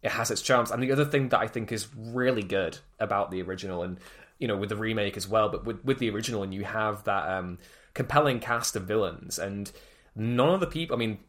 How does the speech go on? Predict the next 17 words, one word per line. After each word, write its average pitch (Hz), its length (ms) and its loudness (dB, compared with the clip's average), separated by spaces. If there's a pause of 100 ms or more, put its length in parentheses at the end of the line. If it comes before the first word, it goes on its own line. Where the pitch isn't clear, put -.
(180)
there 110 240 -2
are 104 60 2
a 104 40 -2
few 98 640 -6
throwaway 87 640 -4
deaths, - 400 -4
I 85 80 -2
guess, - 320 -6
but - 320 -4
all 113 320 2
of 107 140 -2
the, 107 240 0
um, 92 320 -2 (280)
all 131 220 4
of 127 120 -2
Pepper's 113 440 -2
gang, 101 500 -6